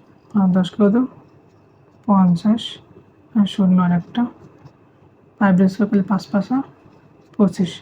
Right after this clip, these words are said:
এখন যদি আমরা সবগুলো যোগ করি, ফাইভ, টু, পাঁচ আর পাঁচ দশ, দুই আর এক তিন, এটাই আনসার। ঠিক আছে, এখানে এ বলতে কত? এ বলতে হচ্ছে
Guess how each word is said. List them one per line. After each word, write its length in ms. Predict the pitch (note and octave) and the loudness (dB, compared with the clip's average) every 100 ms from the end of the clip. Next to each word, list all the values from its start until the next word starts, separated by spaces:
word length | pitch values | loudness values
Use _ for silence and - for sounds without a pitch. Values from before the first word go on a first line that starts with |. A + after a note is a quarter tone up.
| - _ - _ - - | -20 _ -20 _ -12 0
এখন 140 | A3 G#3 | 6 8
যদি 80 | G#3+ | 8
আমরা 120 | G#3 G3+ | 6 4
সবগুলো 300 | F#3 F#3+ F#3+ F#3 | 2 4 4 2
যোগ 120 | F3+ - | 0 -2
করি, 180 | G3+ F#3+ G#3+ - - _ - - _ - | 0 2 0 -4 -20 _ -20 -20 _ 0
ফাইভ, 260 | F3+ F#3+ G#3+ - - - - _ _ _ _ _ _ _ _ _ _ - | 2 2 -2 -8 -20 -20 -20 _ _ _ _ _ _ _ _ _ _ -2
টু, 120 | G#3 G3 A#3 - - - - _ _ _ _ _ - | 2 4 2 -4 -20 -20 -20 _ _ _ _ _ -8
পাঁচ 120 | F#3 | 0
আর 40 | G3 | 2
পাঁচ 100 | F#3 F#3 F3 | 2 2 2
দশ, 180 | F#3 G3+ - - - - _ _ _ _ - | 2 0 -4 -16 -20 -20 _ _ _ _ 2
দুই 140 | G#3+ F#3+ | 4 6
আর 60 | F#3+ | 2
এক 60 | F#3+ - | 0 0
তিন, 140 | F#3+ F#3+ - - - _ _ _ _ A#3+ | 0 0 -6 -20 -20 _ _ _ _ -2
এটাই 220 | G#3 F#3+ F3+ | 0 2 2
আনসার। 280 | E3+ G3 F#3 - - - - - _ _ _ - | 0 -2 -8 -12 -20 -20 -20 -20 _ _ _ -8
ঠিক 120 | - A#3+ | 0 2
আছে, 140 | A3 F#3+ - _ _ _ - A3+ | 2 -2 -4 _ _ _ -4 0
এখানে 220 | A3 A3 A3+ | 2 4 4
এ 20 | A3 | 4
বলতে 180 | A3 A3 A3 | 4 2 0
কত? 140 | G#3+ C4+ C#4+ | 0 0 4
এ 20 | G#3+ G#3 | 6 6
বলতে 200 | G3+ G#3+ | 6 4
হচ্ছে 220 | G#3 - | 2 0